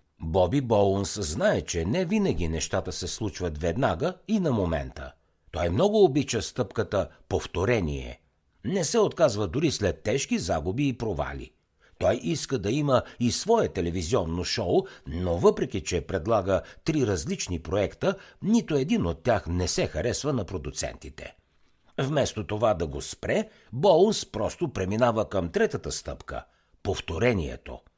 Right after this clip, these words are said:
Той опитва отново и отново и отново, докато накрая успява. Същото става и с мечтата му да пише книги.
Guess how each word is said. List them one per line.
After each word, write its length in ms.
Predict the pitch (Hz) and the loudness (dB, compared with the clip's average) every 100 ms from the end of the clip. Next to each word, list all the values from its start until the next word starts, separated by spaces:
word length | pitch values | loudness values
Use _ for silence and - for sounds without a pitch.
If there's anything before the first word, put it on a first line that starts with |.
| _ _ _ | _ _ _
Той 180 | - - | -6 2
опитва 420 | 196 185 214 175 | 2 2 -6 0
отново 500 | 185 147 226 226 71 | 0 2 4 4 2
и 100 | 71 | -2
отново 520 | 113 143 - 214 135 80 | 0 0 2 2 2 0
и 80 | |
отново, 560 | 107 120 170 202 175 147 - - | -2 -2 2 2 4 -2 -4 -8
докато 360 | 190 - - 95 | -6 -4 -4 -4
накрая 600 | 143 - 170 104 127 98 _ _ | -4 -2 0 2 0 -2 _ _
успява. 680 | 196 - - 85 71 60 52 - _ _ _ _ _ - _ | -2 -2 0 -2 -4 -10 -14 -18 _ _ _ _ _ -20 _
Същото 540 | - 92 - 208 202 | -4 -2 -2 -4 -2
става 340 | 202 - 87 82 | -2 0 0 0
и 40 | |
с 100 | - | -2
мечтата 480 | 117 175 - 214 208 | -4 -6 2 2 2
му 120 | 170 | -2
да 160 | 80 78 | -4 -4
пише 280 | 92 - 82 | -4 -2 -2
книги. 480 | - 147 69 67 | 0 0 -2 -8